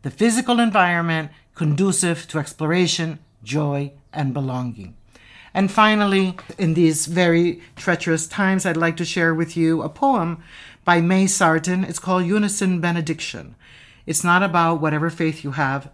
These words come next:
it's about hope. "Return to the most human.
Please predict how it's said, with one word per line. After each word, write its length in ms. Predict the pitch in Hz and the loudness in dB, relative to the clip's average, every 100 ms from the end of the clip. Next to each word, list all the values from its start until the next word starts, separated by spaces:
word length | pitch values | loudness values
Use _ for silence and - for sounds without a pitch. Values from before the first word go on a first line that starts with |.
| _ | _
it's 180 | 151 - | -10 -8
about 480 | 147 139 139 139 - _ _ _ _ _ _ 117 | -2 0 0 -4 -12 _ _ _ _ _ _ -10
hope. 360 | 160 120 - _ - - - - _ _ _ | -8 -8 -12 _ -20 -20 -20 -20 _ _ _
"Return 420 | 196 202 233 233 220 | -2 0 2 2 2
to 100 | 185 | 0
the 160 | 175 | 0
most 280 | 170 160 - | 0 -2 -4
human. 360 | 147 127 92 | -4 -4 -8